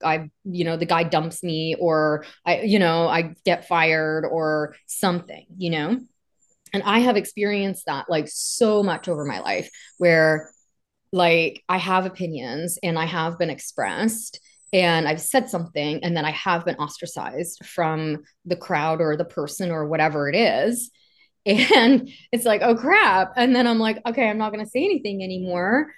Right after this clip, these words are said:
because I don't want that," right? So it's a very, very, very real fear. And depending on your abandonment wounds, um, you know, from childhood or whatever,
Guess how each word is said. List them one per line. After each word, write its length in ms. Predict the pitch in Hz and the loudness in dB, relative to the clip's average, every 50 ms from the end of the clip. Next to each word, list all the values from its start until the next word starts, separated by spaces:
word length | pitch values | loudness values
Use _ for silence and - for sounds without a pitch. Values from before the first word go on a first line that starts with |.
| _ _ _ _ _ _ _ _ | _ _ _ _ _ _ _ _
because 280 | - 226 233 226 202 220 | 2 4 4 4 4 4
I 40 | 208 | 4
don't 260 | - 226 208 202 208 | 4 4 4 4 2
want 200 | 202 190 190 - - | 0 -2 -2 0 2
that," 240 | 269 294 214 156 175 | 2 2 4 2 2
right? 200 | 196 226 - - | 0 0 0 0
So 100 | - 262 | -2 -4
it's 100 | 254 247 | -2 0
a 40 | 262 | -2
very, 440 | 214 196 196 240 262 294 330 339 311 | -2 0 2 2 4 4 4 2 2
very, 260 | 233 226 226 226 226 | 2 2 2 2 2
very 320 | 202 196 190 190 190 185 165 | 0 0 -2 -2 -2 -4 -2
real 220 | 170 190 180 175 | -2 -2 -2 -2
fear. 560 | 170 - - - 226 220 - 117 110 185 196 - - - - - _ _ | -4 -6 -4 -2 -2 -2 -2 -2 -6 -8 -10 -12 -16 -20 -20 -20 _ _
And 580 | 196 190 185 180 180 180 175 175 175 175 175 175 - - | 2 4 4 6 6 6 4 4 4 2 0 -2 -6 -8
depending 380 | - 196 - 220 233 247 233 208 | -10 -4 0 2 2 4 2 2
on 160 | 196 196 190 | 0 0 0
your 120 | 185 180 | 0 0
abandonment 540 | 180 175 175 170 190 214 220 220 214 202 - | 0 0 0 2 2 4 4 4 2 2 0
wounds, 640 | 214 208 208 202 202 202 196 196 196 196 - - - | -2 -2 0 0 0 0 0 0 -2 -4 -8 -12 -8
um, 400 | - 180 170 165 165 160 160 - - | -6 -4 -4 -4 -4 -4 -6 -6 -4
you 120 | 185 185 | -4 -2
know, 120 | 180 175 | -2 -2
from 220 | 170 - 170 160 170 | -4 -6 -8 -10 -8
childhood 480 | - 226 208 208 196 180 214 202 190 | -6 -6 -6 -4 -4 -2 -2 -2 0
or 120 | 190 175 160 | 0 0 0
whatever, 520 | 156 185 196 196 175 190 185 185 185 185 | 0 0 0 2 2 2 0 0 -2 -4